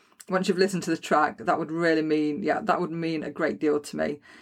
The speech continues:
Especially for those that maybe have been listening to the podcast for a while, I would love to hear your thoughts. I really, really would. So, wishing you a great week ahead. And even if you're thinking, "What the hell is this mumbo jumbo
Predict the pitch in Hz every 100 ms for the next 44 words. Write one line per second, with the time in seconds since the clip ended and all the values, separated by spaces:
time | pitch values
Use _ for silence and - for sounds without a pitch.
0 | - - _ _ _ _ _ - - 233
1 | 220 214 185 185 180 180 160 160 165 165
2 | 156 165 170 175 165 151 - 160 - 156
3 | - 160 147 185 196 196 190 185 160 156
4 | 165 180 - 160 156 151 - 151 147 143
5 | - - - 147 147 156 147 143 143 139
6 | 143 - _ _ _ _ _ _ _ _
7 | _ - - 156 - - _ _ - -
8 | - _ _ - 226 240 240 233 240 214
9 | 233 233 214 202 170 196 - - _ -
10 | 175 208 240 240 202 180 180 - 185 175
11 | - 160 156 165 196 220 190 190 170 147
12 | 151 - 165 165 160 - 151 165 160 156
13 | 151 151 147 - - 156 151 156 139 160
14 | - -